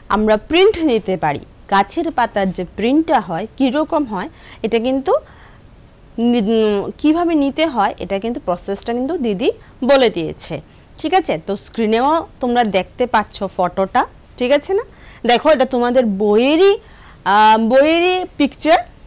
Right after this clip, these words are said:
দেখো, প্রথমটা কি আছে? পাতার picture। কিন্তু এটাকে কি বলা হয়েছে?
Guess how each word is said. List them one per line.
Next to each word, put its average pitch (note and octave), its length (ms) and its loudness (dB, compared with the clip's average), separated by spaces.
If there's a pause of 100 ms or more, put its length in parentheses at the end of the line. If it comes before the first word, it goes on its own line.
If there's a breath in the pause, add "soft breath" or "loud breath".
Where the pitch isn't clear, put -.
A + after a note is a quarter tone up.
দেখো, B3 200 0
প্রথমটা C#4+ 420 0
কি D4+ 220 -2
আছে? D#4+ 420 -2 (140)
পাতার B3+ 500 2
picture। E3 560 -8
কিন্তু D3+ 420 -10 (280 loud breath)
এটাকে B3+ 360 -2
কি D4+ 180 -2
বলা D#4+ 240 4
হয়েছে? C4+ 540 2